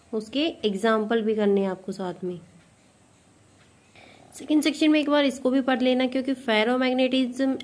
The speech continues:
anti ferromagnetism and paramagnetism होता है, उनकी definitions को कई बार one one marks में पूछ लिया जाता है।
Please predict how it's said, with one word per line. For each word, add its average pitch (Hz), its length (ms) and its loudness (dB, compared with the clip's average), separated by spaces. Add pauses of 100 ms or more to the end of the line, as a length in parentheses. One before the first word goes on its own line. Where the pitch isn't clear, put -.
anti 226 340 0
ferromagnetism 262 880 0
and 269 320 -2
paramagnetism 294 960 2
होता 240 200 0
है, 247 60 4
उनकी 262 200 0
definitions 233 600 -2
को 269 160 -4
कई 240 200 0
बार 247 240 -2 (460)
one 247 260 0
one 330 200 6
marks 254 340 0
में 294 160 2 (180)
पूछ 214 300 0
लिया 196 160 0
जाता 180 340 -8
है। 185 240 -14